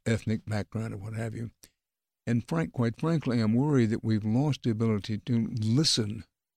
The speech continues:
to one another. It's one thing to hear one another. It's quite another thing to listen. In particular these days, who do you know is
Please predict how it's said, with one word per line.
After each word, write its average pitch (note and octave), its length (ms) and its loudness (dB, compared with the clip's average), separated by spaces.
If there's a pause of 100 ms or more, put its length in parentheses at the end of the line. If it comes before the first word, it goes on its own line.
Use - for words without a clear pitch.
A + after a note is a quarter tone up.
(160)
to A2+ 100 -6
one A#2+ 160 -2
another. A2 420 -6 (480)
It's - 160 -6
one D3 200 4
thing C3+ 220 2
to G#2 200 -4
hear C3 220 2
one G#2 160 -2
another. G#2+ 360 -6
It's F2+ 120 -10
quite B2 240 -2
another B2 320 -2
thing B2+ 240 -6
to - 80 -12
listen. - 560 -6 (480)
In G#2+ 100 2
particular F#3 420 0
these C3+ 300 0
days, G2+ 240 -2
who D3 160 2
do E3+ 80 2
you A2+ 180 4
know A#2+ 360 4
is - 200 -6